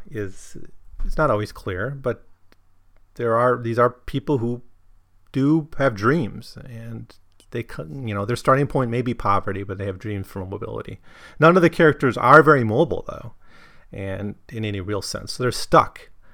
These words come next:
But there's, there's hope, and in some of these other stories that, that Steinbeck wrote, there's mobility as a theme, but it's physical mobility. Here, the characters don't move that much. I mean, they're pretty much only in Tortilla Flat and the neighboring areas, but there, the mobility is more,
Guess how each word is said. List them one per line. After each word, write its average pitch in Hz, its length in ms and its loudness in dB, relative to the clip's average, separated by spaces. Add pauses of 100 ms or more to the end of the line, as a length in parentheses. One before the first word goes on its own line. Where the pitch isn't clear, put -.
(560)
But 95 340 -4
there's, 95 640 -8
there's 104 220 -4
hope, - 280 4
and 113 240 -4
in 196 220 0
some 262 200 6
of 269 60 6
these 202 160 4
other 208 160 6
stories 170 480 4
that, 117 380 0
that 120 140 -2
Steinbeck 117 440 -2
wrote, 120 320 0
there's 101 340 -4
mobility 107 680 0
as 92 120 -6
a 98 60 -8
theme, 104 340 -6
but 98 120 -4
it's - 100 -10
physical 120 380 -2
mobility. - 560 -10 (420)
Here, 170 240 4
the 131 80 2
characters 135 320 2
don't 120 240 -2
move 110 320 -2
that - 200 -10
much. - 340 -16
I 104 80 -8
mean, 104 160 -12
they're 101 80 -12
pretty 107 200 -4
much 95 220 -4
only 110 300 -6
in 95 80 -6
Tortilla 104 340 -6
Flat 95 380 -4
and 92 100 -6
the 95 60 -8
neighboring 98 420 -6
areas, 95 540 -12 (580)
but 110 320 -4
there, 127 240 4
the 117 80 0
mobility 107 480 0
is 92 140 -8
more, 95 360 -10